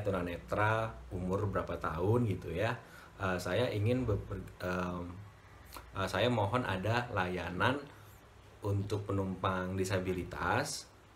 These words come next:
untuk hari apa," saya tulis tuh, misalnya untuk hari ini, hari,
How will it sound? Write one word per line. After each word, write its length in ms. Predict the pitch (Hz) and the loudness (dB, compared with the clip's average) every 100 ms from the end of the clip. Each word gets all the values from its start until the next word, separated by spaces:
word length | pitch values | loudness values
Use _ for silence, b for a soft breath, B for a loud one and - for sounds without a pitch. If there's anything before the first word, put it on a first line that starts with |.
| - | -10
untuk 480 | 92 87 123 - - - | -8 0 2 0 -6 -6
hari 240 | - 101 110 | 2 4 6
apa," 400 | 110 127 123 104 | 4 6 4 6
saya 160 | 98 | 2
tulis 160 | 107 104 | 2 0
tuh, 140 | 110 92 | 0 0
misalnya 320 | 90 104 104 | 0 0 2
untuk 160 | 101 | 2
hari 160 | 107 113 | 2 2
ini, 420 | 113 127 143 139 113 | 0 0 0 0 0
hari, 640 | 98 95 107 120 117 117 | 0 0 -2 0 0 -2